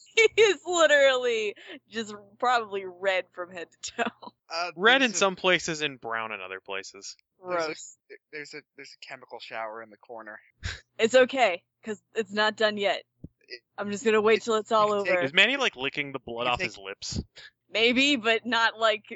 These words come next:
Speaker 1: completely noticeably. <laughs>
Speaker 2: You, you, you can take multiple showers, you know. You don't have to be covered in caked blood until this is all over. <laughs>
Speaker 1: No, it's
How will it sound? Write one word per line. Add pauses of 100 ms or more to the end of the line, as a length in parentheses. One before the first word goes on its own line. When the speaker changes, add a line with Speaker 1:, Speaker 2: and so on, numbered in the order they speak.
(160)
Speaker 1:
completely
noticeably.
<laughs> (140)
Speaker 2:
You, (100)
you, (100)
you
can (100)
take
multiple
showers,
you
know. (100)
You
don't
have
to
be
covered
in
caked
blood
until
this
is
all
over. (100)
<laughs>
Speaker 1:
No,
it's